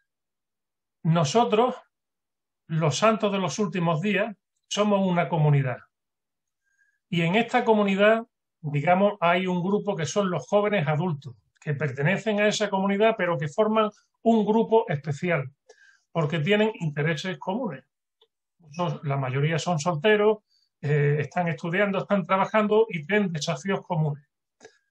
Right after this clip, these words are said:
La pérdida de Luis y de María debilitan nuestra comunidad,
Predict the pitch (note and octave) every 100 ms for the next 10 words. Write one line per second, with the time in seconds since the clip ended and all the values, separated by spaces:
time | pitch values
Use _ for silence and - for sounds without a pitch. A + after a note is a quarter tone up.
0 | _ _ _ _ _ _ _ _ _ _
1 | _ _ _ _ _ _ _ _ _ _
2 | F#3 F#3+ - A#3+ A#3+ A#3+ A#3+ A#3+ - -
3 | D#3 F3+ E3+ F#3+ A#3 A3+ - - _ _
4 | - E3+ E3+ D#3+ F#3 G#3+ G#3 G#3 _ _
5 | _ _ _ _ _ _ _ _ _ _
6 | E3+ D3 F3 E3 G#3 G#3+ G#3+ G3+ F3+ F#3
7 | E3+ E3+ D3 C#3+ C#3+